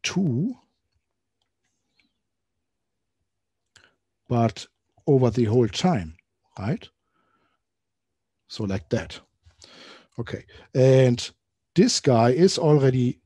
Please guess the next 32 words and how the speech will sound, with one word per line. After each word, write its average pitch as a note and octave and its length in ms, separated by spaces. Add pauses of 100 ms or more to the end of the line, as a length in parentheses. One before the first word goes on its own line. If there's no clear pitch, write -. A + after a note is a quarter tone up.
determined, A2 760
so - 180
you A2+ 120
calibrate A#2 480
this - 180
free - 160
parameter. E2 560 (460)
And B2 260
now C3 140
the A2+ 140
gray D#3+ 360
one C3+ 380 (460)
depends C#3 480
on A2+ 260
two G#3 200
forward B2 520
rates C#3 480 (920)
over C3+ 280
two E3+ 280
time A2 280
steps. - 300
So - 180
the G2+ 140
gray C#3+ 260
one C3 400
would A2 180
depend A2+ 540
on F#2+ 380
these C3+ 260
guys A#2 380
here, G#2+ 360 (1700)
yeah, B2 180